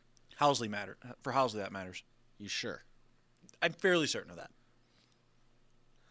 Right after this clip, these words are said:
Speaker 1: Because Nelson was the scratch when you had two lefties in McCabe and Dahlin. And
Speaker 2: Yeah,
Speaker 1: your,
Speaker 2: but
Speaker 1: and your
Speaker 2: does it
Speaker 1: bottom
Speaker 2: hurt
Speaker 1: pairing
Speaker 2: to
Speaker 1: was Beaulieu and Bogosian,
Speaker 2: Do-
Speaker 1: a left and a right.
Speaker 2: Doesn't hurt to try.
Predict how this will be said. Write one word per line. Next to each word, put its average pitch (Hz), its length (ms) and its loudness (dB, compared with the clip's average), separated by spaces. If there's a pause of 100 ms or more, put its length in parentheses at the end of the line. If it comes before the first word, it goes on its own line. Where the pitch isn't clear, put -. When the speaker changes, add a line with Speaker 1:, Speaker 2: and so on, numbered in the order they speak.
(500)
Speaker 1:
Because 151 520 6 (100)
Nelson 165 420 6
was 147 140 -2
the 123 120 -6
scratch - 720 4 (460)
when 151 180 2
you 139 80 4
had 127 140 4
two 151 140 2
lefties 127 380 2
in 117 80 0
McCabe 113 300 -2
and 107 100 -4
Dahlin. 101 440 -2 (1700)
And 143 180 6
Speaker 2:
Yeah, 170 100 10
Speaker 1:
your, 160 80 8
Speaker 2:
but 170 100 8
Speaker 1:
and 175 80 12
your 170 60 8
Speaker 2:
does 160 80 6
it - 20 10
Speaker 1:
bottom 165 220 12
Speaker 2:
hurt 175 60 4
Speaker 1:
pairing 165 180 10
Speaker 2:
to - 40 2
Speaker 1:
was 131 120 0
Beaulieu 151 500 6
and 120 120 0
Bogosian, 131 500 2 (180)
Speaker 2:
Do- 135 120 0
Speaker 1:
a 139 60 6
left 143 280 6
and 127 100 0
a 113 40 2
right. 120 360 4
Speaker 2:
Doesn't 127 360 -2
hurt 110 280 -12
to 98 120 -8
try. - 500 -8